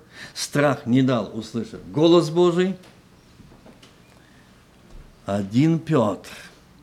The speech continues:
Это просеивание, братья и сестры, наше,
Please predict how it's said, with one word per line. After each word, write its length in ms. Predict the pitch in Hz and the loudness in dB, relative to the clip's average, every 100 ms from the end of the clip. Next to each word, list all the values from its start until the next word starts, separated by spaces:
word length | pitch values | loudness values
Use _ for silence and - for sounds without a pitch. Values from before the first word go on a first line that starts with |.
| _ _ - - - _ _ _ _ - - _ _ _ _ _ _ _ _ _ _ _ _ _ - _ _ _ - _ _ _ _ - - - | _ _ -20 -20 -20 _ _ _ _ -20 -20 _ _ _ _ _ _ _ _ _ _ _ _ _ -20 _ _ _ -20 _ _ _ _ -20 -20 -4
Это 400 | 127 139 139 127 | -2 -2 -4 -4
просеивание, 1040 | 127 123 120 180 170 123 85 82 76 76 | -2 -4 -2 -2 0 0 -2 -10 -12 -14
братья 420 | - 76 - - | -16 -18 -18 -18
и 40 | 78 | -16
сестры, 500 | - 87 - - 87 | -16 -16 -18 -16 -12
наше, 560 | 95 120 - 110 87 | -8 -8 -8 -12 -12